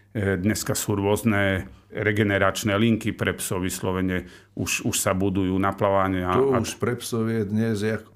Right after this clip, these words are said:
Speaker 2: <laughs> život ako
Speaker 1: I-,
Speaker 2: pre ľudí, hej?
Speaker 1: ja vám doslovne poviem, v urči-,
Speaker 2: Kaderníci.
Speaker 1: v určitých, v určitých veciach je to ďaleko lepšie ako pre ľudí. Oveľa skôr sa dostanete na C T čko, oveľa skôr sa dostanete na magnetickú rezonanciu
Speaker 2: So psom.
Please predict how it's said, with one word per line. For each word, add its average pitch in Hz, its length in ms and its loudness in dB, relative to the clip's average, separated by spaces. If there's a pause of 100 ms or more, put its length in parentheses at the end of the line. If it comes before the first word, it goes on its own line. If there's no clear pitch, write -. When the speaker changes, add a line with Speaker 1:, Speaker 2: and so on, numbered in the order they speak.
(280)
Speaker 2:
<laughs> 107 420 2
život 110 400 2
ako 120 240 4
Speaker 1:
I-, 82 80 -8
Speaker 2:
pre 110 160 4
ľudí, 101 320 2
hej? 113 160 4
Speaker 1:
ja 113 80 8
vám 117 240 4
doslovne 110 480 4
poviem, 104 240 4
v 95 80 0
urči-, 110 240 6
Speaker 2:
Kaderníci. 107 640 4
Speaker 1:
v 170 80 2
určitých, 120 640 4
v 95 160 -8
určitých 107 480 -2
veciach 95 640 2
je 101 320 -4
to 95 160 -4
ďaleko 98 320 4 (160)
lepšie - 240 -2
ako 85 240 -4
pre 101 160 -4
ľudí. 85 400 -4 (320)
Oveľa 110 320 6
skôr 104 240 2
sa - 160 -2
dostanete 98 560 -2
na 98 160 0
C - 160 -8
T - 240 -2
čko, - 160 -2
oveľa 98 320 2
skôr 98 240 0
sa - 160 0
dostanete 95 560 0
na 101 80 4
magnetickú 98 720 -2
rezonanciu 95 960 -2
Speaker 2:
So - 0 -
psom. 85 240 -2